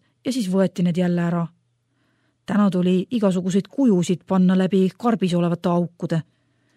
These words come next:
Tundsin end väsinuna, sest olin terve öö nagu tavaliselt üleval olnud ja tundus, et kujude õigetesse aukudesse saamine võtab terve igaviku.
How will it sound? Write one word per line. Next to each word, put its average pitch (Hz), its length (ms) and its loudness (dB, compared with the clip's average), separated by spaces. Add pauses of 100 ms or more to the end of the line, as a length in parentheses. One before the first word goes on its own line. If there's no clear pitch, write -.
(300)
Tundsin 294 360 -2
end 175 200 2
väsinuna, 180 640 2 (380)
sest - 220 -10
olin 269 240 2
terve 269 300 0
öö 240 240 4
nagu 175 220 0
tavaliselt 196 540 0
üleval 220 380 0
olnud 202 360 0 (360)
ja 262 100 -4
tundus, 294 380 -4
et - 300 -6 (260)
kujude 247 440 0
õigetesse 190 600 0
aukudesse 190 600 -4
saamine 185 560 0
võtab 175 320 -8
terve 175 340 0
igaviku. 165 540 -4